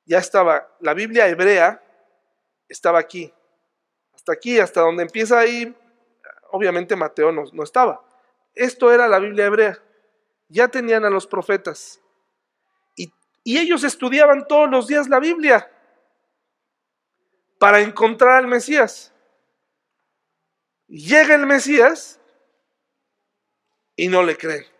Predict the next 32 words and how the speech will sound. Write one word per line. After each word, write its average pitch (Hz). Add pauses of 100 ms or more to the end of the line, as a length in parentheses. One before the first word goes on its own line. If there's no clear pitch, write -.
(520)
Por 196
eso 208
dice 208
aquí, 208 (400)
Jesús 220
les 233
dice, 262 (1080)
y 220
a 226
mí 330
me 381
enseñaron 254
mucho 254
en 233
el 185
Instituto 180
Bíblico, 208 (100)
porque 180
en 180
la 170
Reina 220
Valera 196
parece 180
decir 165
eso, 160 (920)
me 185
decían 302
que, 208 (880)
dice, 233
"escudriñad 220
las 277
Escrituras, 208